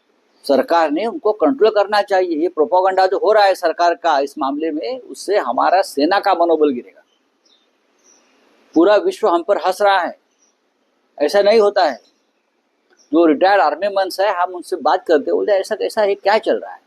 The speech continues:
और हमारे आर्मी वाले रिटायर भी जाकर टीवी पर बोल रहे हैं, एक्सपर्ट कमेंट्री क्रिकेट जैसी चल रही है। थोड़ा सा नेवी है, आर्मी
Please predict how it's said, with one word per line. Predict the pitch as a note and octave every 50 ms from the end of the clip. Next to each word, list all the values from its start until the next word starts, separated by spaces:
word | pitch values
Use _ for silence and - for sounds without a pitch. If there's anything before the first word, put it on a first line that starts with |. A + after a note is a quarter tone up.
| _ _ _ _ _ _ _ _ _ _ -
और | - G#3 G3
हमारे | F3+ G#3 G#3+ A3 A3 G#3+
आर्मी | G#3 G3+ G3+ A3 A3+
वाले | A3+ G#3+ A3 A#3
रिटायर | A3 G#3+ G#3+ A#3 A3+ A#3
भी | A3+ A#3
जाकर | A3+ A3 A3 G#3+ A#3 A3+
टीवी | - - A3+ A3+
पर | A3+ A#3 A3
बोल | G3+ A#3 B3 A#3+ B3
रहे | C4 B3+
हैं, | C4+ C#4 _ _ _ _ _ _ _ _ _ _ _ _ _ _ _ _ _ _ _ _ _ _ _ _ _ _ _ _ - -
एक्सपर्ट | F#3+ - - A3 A#3 -
कमेंट्री | - G#3+ G#3+ G#3+ G#3+ A3 G3 G#3+ G#3+
क्रिकेट | G#3+ G#3 G3+ G3+ G#3 A3 G3
जैसी | G3 A3 G3+ - G#3
चल | - G#3 F#3
रही | E3+ F3 E3+ D3+
है। | C3+ B2 A#2+ _ _ _ _ _ _ _ _ _ _ _ _ _ _ _ _ _ _ _ _ _ _ _ _ _ _ _ _ _ _ _ - - - - - - - - - - - -
थोड़ा | C#3 C#3+ D#3 D3+
सा | - - F3+ G3 A3 A3 - - _ _ _ _ _ _ _ -
नेवी | C#3 C3+ D3 D#3+ E3+ F3 F#3 E3+
है, | C#3 C#3+ C#3+ D3+ D3
आर्मी | C#3 B2+ C3 C#3+ D3 E3+ E3+